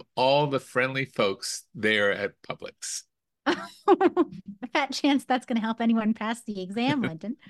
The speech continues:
Speaker 1: That's true.
Speaker 2: But seriously, why do we need to know these developmental stage models for the licensing test? What purpose do they serve?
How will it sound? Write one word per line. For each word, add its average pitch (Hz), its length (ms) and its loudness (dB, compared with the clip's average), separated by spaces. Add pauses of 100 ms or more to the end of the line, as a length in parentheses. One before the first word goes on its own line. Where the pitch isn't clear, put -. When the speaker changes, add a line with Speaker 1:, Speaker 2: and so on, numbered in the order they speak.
Speaker 1:
That's - 260 -4
true. 78 260 -6 (720)
Speaker 2:
But 247 220 -4
seriously, 165 520 -8
why 254 220 -2
do 427 100 -8
we 392 80 -6
need 311 140 -2
to 269 120 -4
know 233 160 -4
these 220 160 -4
developmental 190 600 -8
stage - 440 -14
models 160 440 -12
for 160 120 -14
the 156 60 -14
licensing - 560 -14
test? - 460 -18
What - 160 -4
purpose - 320 0
do - 100 -10
they 113 120 -12
serve? - 260 -16